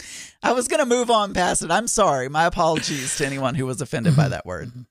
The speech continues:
Speaker 1: I did bring up what I, well, anyway, I'm, I'm gonna dig myself further in a hole. So, um, I tried to bring it around to white trash,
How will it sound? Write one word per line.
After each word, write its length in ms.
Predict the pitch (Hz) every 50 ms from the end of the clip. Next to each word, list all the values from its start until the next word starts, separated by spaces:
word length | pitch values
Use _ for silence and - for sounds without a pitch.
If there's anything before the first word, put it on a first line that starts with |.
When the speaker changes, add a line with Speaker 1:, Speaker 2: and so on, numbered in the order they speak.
| _ _ _ _ _ _
Speaker 1:
I 120 | - 190 220
did 200 | 226 330 320 269
bring 180 | 320 311 285
up 120 | 233 - -
what 180 | 196 190 - _
I, 160 | - 190 208
well, 220 | 202 - 202 196 -
anyway, 240 | 170 156 131 123 113
I'm, 300 | 123 131 135 143 - 139
I'm 180 | 135 151 156 156
gonna 160 | 151 143 127
dig 160 | 117 139 131 117
myself 340 | 131 - - 156 120 - -
further 220 | 131 123 117 113
in 80 | 113 113
a 60 | 110 123
hole. 220 | 139 135 110 110
So, 320 | - - - 123 113 120 - _ _ _ _ _ _ _ _ _ -
um, 580 | 170 170 170 165 160 156 151 151 151 151 147 - _ _ _ _ _ _ _ _ _ _ -
I 80 | 147 165
tried 240 | - 254 285 302 269
to 80 | 247
bring 160 | 185 214 202 196
it 80 | 170
around 380 | 170 165 156 156 156 151 151 135
to 60 | 127
white 260 | 127 127 131 117 - -
trash, 680 | - - 170 160 127 107 95 98 - - - - -